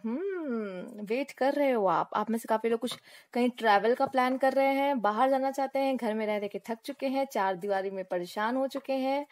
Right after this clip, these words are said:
ठीक है। लेकिन वेदर की वजह से भी थोड़ा इशू यहाँ पे दिख रहा है, but बाहर जाना चाहते हैं, घूमना फिरना चाहते हैं थोड़ा सा। हम्म, आपकी लाइफ में कोई हो सकता है आप बहुत बड़ा डिसीजन लो,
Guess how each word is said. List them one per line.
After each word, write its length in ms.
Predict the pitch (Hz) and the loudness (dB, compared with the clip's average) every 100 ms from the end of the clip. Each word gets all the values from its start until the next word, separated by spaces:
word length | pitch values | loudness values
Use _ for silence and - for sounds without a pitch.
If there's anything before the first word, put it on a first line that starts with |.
| - - - - | -16 -20 -20 -12
ठीक 200 | 240 269 | -8 0
है। 160 | 302 302 - 262 | 0 0 -6 -2
लेकिन 240 | 262 277 | 2 6
वेदर 340 | 226 220 277 | 6 8 6
की 240 | 269 - 269 | 6 -2 0
वजह 260 | 262 247 | 2 2
से 160 | 254 285 | 2 2
भी 120 | 262 | 2
थोड़ा 340 | 254 240 269 254 | -2 0 0 0
इशू 260 | 240 - 254 | 0 0 2
यहाँ 200 | 233 233 | 2 2
पे 100 | 233 | 0
दिख 300 | 190 202 - | -2 -4 -2
रहा 100 | 208 | 0
है, 300 | 226 214 294 - - - - | 0 -2 -4 -8 -16 -2 0
but 120 | 214 | 4
बाहर 300 | 233 226 233 | 4 4 4
जाना 220 | 202 190 | 2 0
चाहते 280 | 196 202 220 | -4 -6 -4
हैं, 100 | 214 | -4
घूमना 280 | 226 226 226 | 0 2 0
फिरना 300 | - 202 196 | -2 -4 -4
चाहते 320 | 202 208 208 | -4 -6 -4
हैं 80 | 202 | -4
थोड़ा 240 | 208 190 | -2 -4
सा। 300 | 202 202 214 - - - - - _ _ _ _ | -2 -4 -4 -8 -20 -20 -20 -20 _ _ _ _
हम्म, 340 | 302 311 254 190 | -2 0 0 0
आपकी 260 | 247 254 285 | 0 0 2
लाइफ 180 | 277 277 | 4 2
में 80 | 285 | 0
कोई 120 | 294 | 0
हो 140 | 262 | 0
सकता 280 | 269 269 - | 0 -2 0
है 80 | 269 | 2
आप 80 | 254 | 2
बहुत 200 | 254 254 | 2 4
बड़ा 120 | 254 | 2
डिसीजन 580 | 202 208 202 190 240 262 | 2 -4 -6 0 2 4
लो, 300 | 277 330 | 4 2